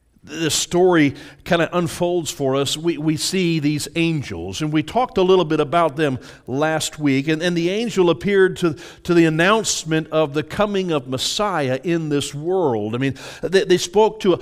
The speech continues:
a priest, Zechariah, and, and to a young girl, Mary, and a carpenter, Joseph, and, and a bunch of shepherds. Why such a cast of characters?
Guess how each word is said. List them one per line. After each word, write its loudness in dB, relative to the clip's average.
a -2
priest, -4
Zechariah, -2
and, -4
and 0
to 2
a 4
young 2
girl, 4
Mary, 2
and -2
a -14
carpenter, -2
Joseph, 0
and, -2
and 2
a 4
bunch 0
of 0
shepherds. -6
Why 0
such -2
a 0
cast -6
of -6
characters? -6